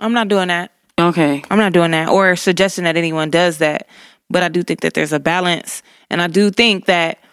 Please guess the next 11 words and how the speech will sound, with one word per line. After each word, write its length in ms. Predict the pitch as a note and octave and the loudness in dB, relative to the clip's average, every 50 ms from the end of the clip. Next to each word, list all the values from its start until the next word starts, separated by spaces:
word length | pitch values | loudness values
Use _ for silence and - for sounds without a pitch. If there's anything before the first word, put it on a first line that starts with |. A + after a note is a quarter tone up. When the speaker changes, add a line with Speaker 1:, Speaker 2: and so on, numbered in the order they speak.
| _ _ _ | _ _ _
Speaker 1:
when 200 | F3+ F#3 F#3 F#3 | -2 0 0 2
we 100 | G#3 G#3+ | 2 2
have 240 | G#3+ F#3+ F3 F3 E3+ | 2 2 0 -2 -4
someone, 800 | - - G#3 G#3 G#3 G3+ F#3+ F#3 F#3 F3 E3+ E3+ E3 E3+ E3+ - _ _ _ _ _ _ _ _ _ _ _ _ _ _ _ _ - | -2 0 0 0 2 0 0 0 0 0 0 -2 -4 -6 -12 -16 _ _ _ _ _ _ _ _ _ _ _ _ _ _ _ _ -2
um, 540 | E3+ E3 D#3+ D#3 D3+ D3 C#3+ C#3+ D3 - - _ _ _ _ _ _ _ _ _ | 0 2 2 2 2 0 -2 -4 -6 -8 -12 _ _ _ _ _ _ _ _ _
that 200 | - F3+ F#3 F3+ | -2 0 2 2
is 160 | E3+ D#3 - | 0 0 -2
fighting 640 | - - - F3+ F#3+ G#3 G3 F#3 F3 E3 D#3+ E3 E3 - _ _ _ _ _ _ _ _ _ _ _ _ _ - | -6 -6 -2 -2 0 0 0 0 0 -2 -6 -12 -16 -20 _ _ _ _ _ _ _ _ _ _ _ _ _ -4
for 120 | - F#3+ | 0 0
our 200 | C3+ F3 F#3+ F#3+ | 2 2 2 0
existence, 920 | F3+ F3+ D#3+ D3 F3+ G#3+ A3 - - F#3+ E3+ - - _ - - - - | 0 -2 -2 0 0 0 0 0 0 0 0 -2 -4 _ -14 -14 -14 -16